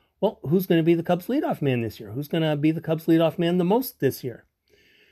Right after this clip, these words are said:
A lot of times people want an actual answer. Ian Happ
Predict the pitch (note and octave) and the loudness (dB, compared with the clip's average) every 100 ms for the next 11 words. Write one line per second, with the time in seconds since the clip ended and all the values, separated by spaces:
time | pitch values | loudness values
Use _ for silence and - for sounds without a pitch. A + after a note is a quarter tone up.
0 | _ _ _ _ _ _ - C3 D3 D#3+ | _ _ _ _ _ _ 2 6 8 6
1 | D#3+ E3 G#3+ C3+ C3 C3+ C3+ C3 B2 B2 | 0 -2 -2 -6 -4 -2 -2 -2 -4 -6
2 | _ - C#3+ - D#3+ D3+ D#3 D3 C#3+ F#3+ | _ -8 -8 -6 -4 -2 0 -2 -4 -8
3 | B3+ _ _ _ _ _ E3+ G3 F3+ G#3 | -10 _ _ _ _ _ 6 6 6 2
4 | - - | 0 -6